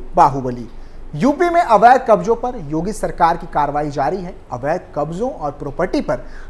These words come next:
लगातार सरकार की बुलडोजर चल रही है। पहले भी कई माफियाओं और नेताओं की अवैध कब्जे वाली जगहों को बुलडोजर से तोड़ा जा चुका है।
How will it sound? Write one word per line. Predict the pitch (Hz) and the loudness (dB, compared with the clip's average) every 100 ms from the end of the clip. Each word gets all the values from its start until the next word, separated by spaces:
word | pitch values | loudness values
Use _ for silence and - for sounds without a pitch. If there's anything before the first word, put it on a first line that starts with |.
| 170 | 2
लगातार | 196 254 277 320 320 | 4 4 4 2 0
सरकार | - 214 - 190 240 | -4 -4 2 2 2
की | - | -2
बुलडोजर | 156 160 160 156 | -4 -2 -2 -2
चल | 143 143 | -4 -6
रही | 131 127 123 | -6 -8 -8
है। | 127 - - - | -12 -14 -16 2
पहले | 254 262 330 | 6 6 4
भी | 285 311 | -2 -6
कई | - 202 262 | 0 0 0
माफियाओं | 208 180 - 185 180 226 | -2 -2 -2 -4 -4 -4
और | - 160 | -4 -6
नेताओं | 151 156 156 190 | -4 -4 -2 -2
की | - 214 - | -6 -10 -4
अवैध | 143 185 226 - | 0 0 -2 -4
कब्जे | 139 135 185 | -4 -2 -2
वाली | 151 151 | 0 -2
जगहों | 135 143 185 240 | -4 -4 -4 -4
को | 135 135 - - 131 | -6 -8 -12 -14 -8
बुलडोजर | 143 202 262 277 294 | -2 2 2 6 4
से | - 139 - | 4 -6 -2
तोड़ा | 170 226 | 2 4
जा | 220 214 | 6 4
चुका | 208 214 | 2 -6
है। | 208 226 | -6 -6